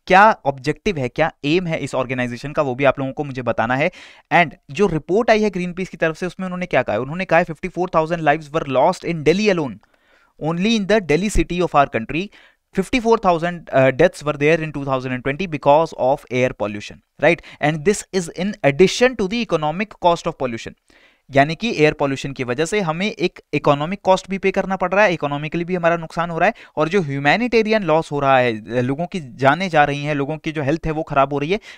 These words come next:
वो भी अलग से एक कॉस्ट है, एक अलग से बर्डन है, और ये इंडिया के ऊपर टला हुआ है। इस रिपोर्ट को नाम दिया गया Economic Cost to Indian Cities Due to Air Pollution। इस रिपोर्ट में दिल्ली, मुंबई, बेंगलुरु, हैदराबाद, चेन्नई, लखनऊ,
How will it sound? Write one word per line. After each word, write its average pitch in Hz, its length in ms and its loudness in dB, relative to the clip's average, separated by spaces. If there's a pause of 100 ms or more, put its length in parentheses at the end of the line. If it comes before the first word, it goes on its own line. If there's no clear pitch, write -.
(140)
वो 156 140 4
भी 202 220 2
अलग 156 340 4
से 165 320 0
एक 170 140 -2
कॉस्ट 135 320 0
है, 165 140 2
एक 151 140 -2
अलग 135 160 2
से 151 140 -4
बर्डन 123 340 0
है, 175 140 0 (240)
और 165 180 6
ये 160 200 2
इंडिया 143 300 0
के 147 100 -4
ऊपर 147 200 -2
टला 117 240 0
हुआ 104 220 -4
है। - 60 -14 (500)
इस 226 180 0
रिपोर्ट 202 300 2
को 220 80 -2
नाम 185 220 2
दिया 185 160 2
गया 196 160 0
Economic 165 400 -4
Cost 165 220 0
to 170 60 -4
Indian 156 240 -6
Cities 156 220 -6
Due 147 120 -6
to 160 80 -2
Air 135 220 0
Pollution। 143 320 -8 (240)
इस - 180 -4
रिपोर्ट 170 360 0
में 185 100 -4
दिल्ली, 151 220 2
मुंबई, 151 360 0
बेंगलुरु, 147 460 -2
हैदराबाद, 147 440 2
चेन्नई, 139 320 -4
लखनऊ, 151 380 0